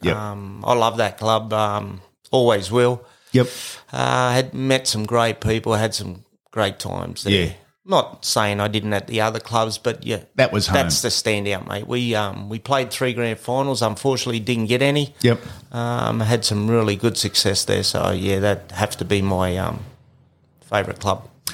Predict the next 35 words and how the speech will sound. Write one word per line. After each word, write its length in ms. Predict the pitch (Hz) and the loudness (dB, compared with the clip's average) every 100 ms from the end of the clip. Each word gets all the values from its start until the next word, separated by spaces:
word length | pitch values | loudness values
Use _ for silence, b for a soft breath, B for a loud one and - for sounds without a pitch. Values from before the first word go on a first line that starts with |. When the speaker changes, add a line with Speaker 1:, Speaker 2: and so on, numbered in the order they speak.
| B B - _ _ - _ | B B -20 _ _ -20 _
Speaker 1:
Dream 240 | - 226 208 | 0 2 2
Team 240 | 185 180 | 2 2
time, 360 | 147 147 131 107 | 2 4 4 4
any 200 | 117 117 | 4 2
player, 440 | - 127 131 127 - | 0 0 2 2 2
any 340 | 127 123 120 | 2 2 4
era, 220 | 127 127 123 | 2 4 2
any 240 | 123 120 | 2 0
team, 340 | 110 123 135 127 | 0 2 2 4
there's 180 | 113 107 | 2 2
no 240 | 123 120 | 2 4
rules, 480 | 123 139 151 147 - | 4 2 2 0 0
or 140 | 104 | 0
you 140 | 107 117 | 0 0
can 140 | 107 | -2
put 140 | 92 117 | -2 -4
your 180 | 95 | 0
own 220 | 107 113 117 | 2 4 4
rules 440 | 123 123 123 104 | 4 4 4 2
on 160 | 123 123 | 4 4
it. 140 | 120 B B B B B _ | 2 B B B B B _
Which 420 | 120 175 - 123 | -2 -2 0 0
way 240 | 151 156 | 2 4
have 140 | 151 127 | 4 2
you 100 | 120 | 2
gone, 260 | 127 147 | 4 4
mate? 240 | 113 117 127 | 4 4 4
Is 140 | 117 | 2
this 220 | 131 156 | 0 0
just 340 | - 135 - - | 0 0 -2 -8
a 60 | 123 | -4
best 360 | 110 127 - - | 2 2 2 2
thirteen? 600 | 127 127 127 156 202 175 - | 2 4 4 4 2 -2 -4
Speaker 2:
Oh, 120 | 214 | -2
just 400 | 214 226 - - | 0 0 -2 -8